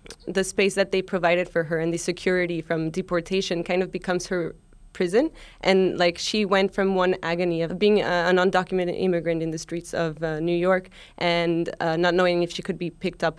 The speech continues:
by, by ice to making her pace, like, her case very public, uh, but being, uh, restrained and confined to these, like, four walls of a church.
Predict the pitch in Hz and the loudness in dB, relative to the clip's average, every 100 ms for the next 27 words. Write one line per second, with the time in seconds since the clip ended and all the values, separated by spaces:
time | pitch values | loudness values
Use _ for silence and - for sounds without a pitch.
0 | - 165 156 - 160 156 180 208 190 - | -4 -2 -2 -4 -4 0 2 2 0 -8
1 | - 190 170 - - - 202 202 220 208 | -4 -2 -2 -6 -20 -2 2 4 2 0
2 | 190 180 170 - 180 180 - 185 196 190 | -2 -2 -4 -10 -2 -2 -2 -4 -2 0
3 | 180 180 - 170 175 277 294 - - - | 0 -2 0 0 4 2 2 -12 -20 0
4 | 180 175 170 175 185 185 180 - 165 165 | 4 4 4 4 4 4 2 0 0 0
5 | 180 - 180 175 175 - 175 180 170 175 | -4 -2 0 0 -2 -4 -4 -2 -2 -2
6 | 165 185 165 - - 147 - 175 165 151 | -2 -4 -6 -6 -8 -8 -2 0 0 -2
7 | 156 156 147 - - | -4 -8 -8 -8 -8